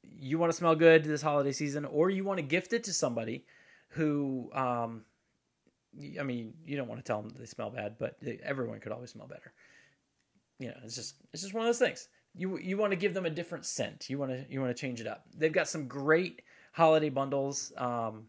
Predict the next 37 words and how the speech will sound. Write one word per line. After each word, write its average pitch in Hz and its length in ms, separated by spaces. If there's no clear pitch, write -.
my 139 140
brother 135 300
is 139 100
actually 143 240
going 135 140
to 131 40
be 131 80
getting 131 200
one 135 100
for 135 140
his 127 100
birthday. 123 320
He 151 100
turns 117 300
thirty 143 480
tomorrow. 123 760
Um, 107 220
so 107 160
happy 113 260
birthday 113 520
to 117 220
my 110 400
little 117 560
brother, 127 580
Michael. 135 480
And, 131 680
uh, 117 280
he 127 320
is 120 180
a, 117 420
he, 127 240
he's 123 180
a 113 180
Marine 139 500
as 120 180
well. 120 380
So 107 340